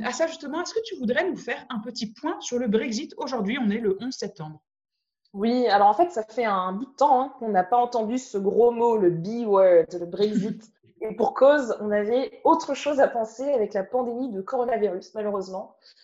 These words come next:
Speaker 2: Euh, le Royaume-Uni est sorti de l'Union européenne le trente et un janvier deux mille vingt, souvenez-vous, mais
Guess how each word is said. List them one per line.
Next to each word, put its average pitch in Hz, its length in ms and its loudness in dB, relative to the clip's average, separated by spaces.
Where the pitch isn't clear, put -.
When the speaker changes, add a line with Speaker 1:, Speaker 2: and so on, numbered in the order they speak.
Speaker 2:
Euh, 190 80 4
le 214 80 6
Royaume-Uni 233 500 4
est 226 60 6
sorti 240 480 -4
de 202 80 0
l'Union 220 260 2
européenne 214 480 4
le 180 160 -4
trente 277 320 -4
et 262 60 4
un 226 160 2
janvier 208 500 2
deux 185 240 -2
mille 220 220 0
vingt, 196 200 2
souvenez-vous, 214 840 -2
mais 196 280 -6